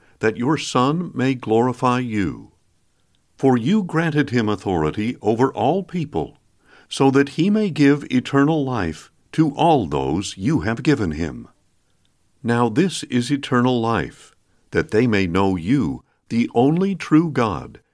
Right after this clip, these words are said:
and Jesus Christ, whom you have sent. I have glorified you on earth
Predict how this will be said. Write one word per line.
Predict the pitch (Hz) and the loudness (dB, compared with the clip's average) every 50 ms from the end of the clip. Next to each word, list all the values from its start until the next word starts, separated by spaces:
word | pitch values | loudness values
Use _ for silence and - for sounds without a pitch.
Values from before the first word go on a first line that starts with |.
| _ _ - | _ _ -6
and | - 87 85 78 - - | -4 -2 -2 -2 -4 -8
Jesus | - - 110 104 92 - 135 135 - | -6 -4 -4 -2 0 0 0 -2 -2
Christ, | - - - 139 117 - 120 - - - - - _ _ _ _ | -6 -2 0 0 0 0 -2 -6 -10 -12 -14 -16 _ _ _ _
whom | - 139 123 95 80 | 0 2 2 2 2
you | 73 85 82 76 | 0 -2 -2 0
have | 104 101 - | -2 -2 -2
sent. | - - 123 107 76 58 - _ - - _ _ _ _ _ _ _ _ _ _ _ _ _ _ _ _ _ _ | -2 0 0 0 -2 -4 -10 _ -20 -20 _ _ _ _ _ _ _ _ _ _ _ _ _ _ _ _ _ _
I | - 110 143 165 151 | 0 0 0 0 0
have | 160 190 180 160 165 | 0 -2 -2 -2 -4
glorified | - 113 120 120 113 104 98 - - 104 98 101 92 87 | -2 2 4 4 4 4 2 2 0 0 0 0 0 0
you | 95 107 127 - | 0 0 0 -2
on | - 98 104 98 98 | -2 -2 -2 -2 -4
earth | - - 113 95 78 65 67 - - | -4 0 0 0 0 0 -4 -10 -18